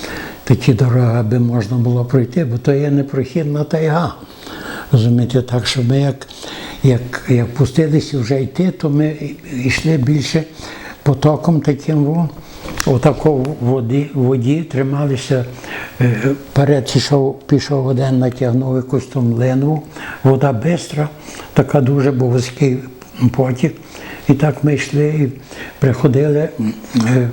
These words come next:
десь, е, н-, знаходили якесь на,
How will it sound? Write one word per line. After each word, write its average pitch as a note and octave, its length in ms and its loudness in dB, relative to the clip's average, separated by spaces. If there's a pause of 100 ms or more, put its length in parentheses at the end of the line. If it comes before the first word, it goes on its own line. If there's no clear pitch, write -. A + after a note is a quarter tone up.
(100)
десь, B2 520 2
е, D3+ 120 -6
н-, B2+ 640 2
знаходили C#3+ 560 0
якесь C3 520 -2
на, C3 80 -2